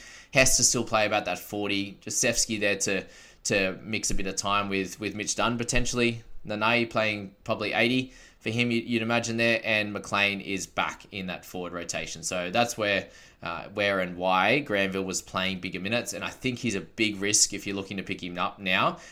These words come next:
not being in the starting side. If he was in that starting thirteen role, and Cotter was in the, in the middle there, and, you know, McLean wasn't there, then, then potentially an option. But yeah, it makes it pretty tough, I, I would say there. For the Knights, interesting, interesting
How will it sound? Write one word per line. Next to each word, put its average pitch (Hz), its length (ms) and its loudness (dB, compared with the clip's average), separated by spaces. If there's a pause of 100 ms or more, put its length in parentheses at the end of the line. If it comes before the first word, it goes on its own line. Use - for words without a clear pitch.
(120)
not 107 200 2
being 104 220 2
in 101 80 -2
the 92 80 -4
starting 101 400 2
side. 147 380 2 (240)
If 113 100 -6
he 120 40 0
was 123 120 2
in 185 60 0
that 147 140 2
starting 113 300 4
thirteen 110 440 0
role, 120 340 4 (640)
and 110 140 0
Cotter 110 220 4
was 98 160 -2
in 104 80 -4
the, 98 300 -2
in 107 80 -4
the 98 60 -4
middle 127 220 0
there, 131 260 6 (240)
and, 98 260 0
you 90 60 -2
know, 87 60 -4
McLean 113 400 0
wasn't 107 240 -2
there, 113 180 2
then, 104 240 -6
then 98 280 -6
potentially 98 480 2
an 95 60 -2
option. 127 360 -2
But 101 300 -2
yeah, 82 180 -4
it 80 60 -6
makes 101 200 0
it - 60 -14
pretty 90 160 -8
tough, 87 320 -2
I, 87 160 -4
I 95 200 -2
would 90 140 -2
say 92 240 2
there. 90 260 -2 (480)
For 208 140 2
the 185 80 4
Knights, 160 260 4 (140)
interesting, 165 440 0
interesting 151 580 -2